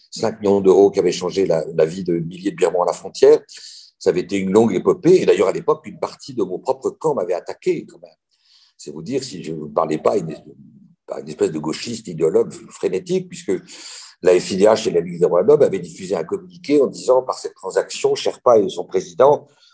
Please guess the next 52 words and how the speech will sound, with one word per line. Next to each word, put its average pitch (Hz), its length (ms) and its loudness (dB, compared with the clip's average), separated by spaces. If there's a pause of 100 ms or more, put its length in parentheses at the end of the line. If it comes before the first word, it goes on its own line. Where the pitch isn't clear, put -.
(160)
en 107 100 -2
quelque 110 280 0
sorte, - 320 -2
ont 110 40 0
baissé - 240 -2
leur 95 140 2
froc 120 240 -2
devant 98 160 2
le 92 80 -4
marché 135 480 -4 (360)
et 92 40 -6
ont 95 100 -2
participé - 500 -2
à 110 40 6
la 101 80 2
réhabilitation 104 800 0
de 104 120 -6
l'image 98 300 -2
de 104 60 2
Total. » 92 420 0
Mais 80 80 -12
j'avais 87 180 -6
tout 82 160 -18
à - 80 0
fait 90 100 -10
conscience 104 340 -2
du 87 80 -8
fait 117 200 2
que, - 200 0 (580)
euh, 87 40 -16 (260)
en 87 100 0
étant 92 200 0
pragmatique, 101 680 0
ça - 160 0
servait 95 320 0
aussi 92 240 -6
les 110 160 -6
intérêts 87 260 -2
de - 60 -8
Total 90 340 2
qui - 60 -14
avait 87 140 -8
besoin 95 240 -2
de 98 100 -2
redresser 85 420 -4
son 101 200 -8
image. 76 260 -6
Alors - 140 -12
justement, 117 380 2
à - 20 4
propos 82 240 -10
d'image, 113 440 0